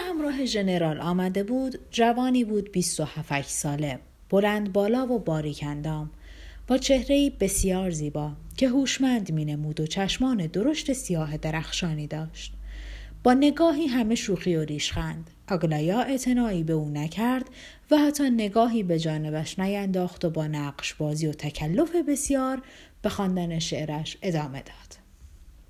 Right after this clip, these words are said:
برای پرنس مسلم بود که آگلایا با این کار خود منظور خاصی دارد، ولی ورود مهمانان تازه دست کم تا حدودی از نابهنجاری وضعش کاست. به دیدن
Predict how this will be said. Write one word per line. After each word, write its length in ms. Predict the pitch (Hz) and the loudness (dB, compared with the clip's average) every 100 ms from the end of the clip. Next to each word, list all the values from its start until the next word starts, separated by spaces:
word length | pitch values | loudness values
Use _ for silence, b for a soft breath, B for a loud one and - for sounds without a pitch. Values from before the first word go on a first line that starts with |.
| - - - - - - - - b b b b b b - | -20 -20 -20 -20 -20 -20 -20 -20 b b b b b b 2
برای 360 | 285 403 480 480 | 4 4 2 0
پرنس 400 | 262 269 294 294 | 2 4 4 2
مسلم 520 | 247 247 233 254 240 | 0 2 4 4 2
بود 280 | 151 147 147 | 0 -2 -4
که 120 | - | -2
آگلایا 520 | 190 202 220 226 302 320 | -2 0 2 4 4 2
با 120 | 269 | 2
این 200 | 254 247 | 2 0
کار 260 | 226 190 | -2 -2
خود 280 | 175 165 165 | -2 -2 -2
منظور 400 | 165 170 170 160 | -2 -2 0 -2
خاصی 420 | 156 208 240 - | 0 0 0 0
دارد، 400 | 247 254 247 254 254 B B B B | 2 2 2 0 -2 B B B B
ولی 220 | 277 202 | 6 6
ورود 360 | 165 196 320 330 | 6 4 6 4
مهمانان 760 | 262 202 165 175 180 175 156 | 4 2 0 0 0 0 -2
تازه 460 | - 160 156 156 156 | -2 0 0 0 -2
دست 300 | 156 156 165 | -2 -2 -2
کم 480 | 165 240 269 294 294 | 0 2 4 2 0
تا 160 | 294 285 | 2 4
حدودی 400 | 285 285 269 247 | 4 2 2 4
از 220 | 226 202 | 2 0
نابهنجاری 840 | 180 160 156 156 156 156 151 151 147 | -2 0 -2 -2 0 0 0 0 0
وضعش 520 | 214 294 202 175 - | 0 0 0 -2 -4
کاست. 600 | - 143 - - - - B B B B - | -4 -6 -4 -4 -6 -12 B B B B 6
به 120 | 311 | 8
دیدن 220 | 339 | 8